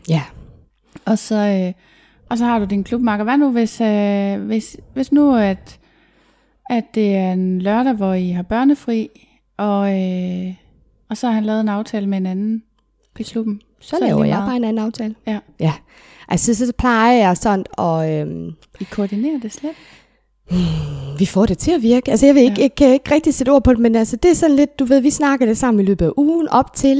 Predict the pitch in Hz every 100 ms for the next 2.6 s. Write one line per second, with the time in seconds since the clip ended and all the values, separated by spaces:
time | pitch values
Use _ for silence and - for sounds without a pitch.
0 | 285 226 202 202 233 277 165 285 349 320
1 | 285 285 294 262 254 269 311 - 208 202
2 | 185 151 156 - 320